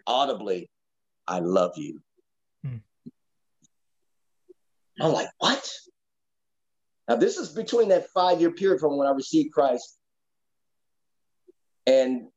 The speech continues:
Speaker 1: ninety-seven when I got arrested for the last time. And I sober-, it sobered me up quick. Now, I got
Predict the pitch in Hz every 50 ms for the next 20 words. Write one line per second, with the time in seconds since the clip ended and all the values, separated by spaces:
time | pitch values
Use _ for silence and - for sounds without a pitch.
0 | _ _ _ 120 127 131 139 139 139 127 123 - - 156 147 120 120 117 117 113
1 | 117 113 117 117 117 120 123 - 123 110 - 120 110 110 117 113 110 104 - -
2 | - 151 147 95 - _ _ _ _ _ _ _ _ _ _ _ _ _ _ _
3 | _ _ _ _ _ _ _ _ _ _ _ _ _ _ _ _ _ _ - -
4 | 151 151 127 - - - - - - - - 226 226 226 220 - 185 175 - -
5 | - - - - - 269 277 285 277 262 247 - 202 226 220 220 196 - - -
6 | - - - - 381 381 - - _ _ - _ _ _ _ _ _ _ _ -
7 | - 202 349 370 - 110 104